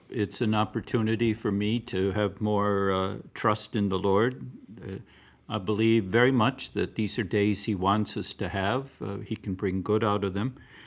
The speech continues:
Uh, I'm getting a lot of, uh, consolations as well during this time, uh, especially as I, uh, become aware of what the priests are doing in order to be creative and advance their priestly ministry.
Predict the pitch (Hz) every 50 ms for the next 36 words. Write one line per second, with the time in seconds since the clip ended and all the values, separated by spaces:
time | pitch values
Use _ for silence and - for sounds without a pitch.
0 | - - _ - 208 190 165 165 - - - 165 175 170 190 165 160 139 120 110
1 | 110 110 107 110 110 104 110 107 98 98 113 110 110 - - - 117 110 104 -
2 | - - 95 95 98 117 117 - - 113 104 110 139 143 - - - - - 95
3 | 87 - - 98 85 92 113 120 - 113 98 95 95 95 98 95 98 98 - -
4 | - 95 95 101 127 143 - - - - - - - - - - _ _ 202 -
5 | 98 98 101 107 - - - - - - 190 202 190 - - 160 147 139 127 120
6 | 117 117 117 - - 104 107 107 98 - - 113 107 107 104 104 104 101 101 101
7 | 101 101 98 98 98 101 113 - - 120 117 - - 131 120 110 104 101 110 104
8 | 107 107 104 101 95 92 - 110 101 - - - - - - 156 170 170 - -
9 | 107 95 92 98 95 90 87 90 87 85 87 - _ - 95 98 98 101 95 98
10 | 90 101 98 95 101 92 98 - - 113 101 101 101 113 120 113 95 98 95 92
11 | - 110 98 92 92 92 95 101 - - - 92 85 - 95 95 98 95 - -
12 | - - 95 90 - - - 101 95 95 - - - 107 95 90 92 95 98 98
13 | 101 101 - - - 90 87 92 87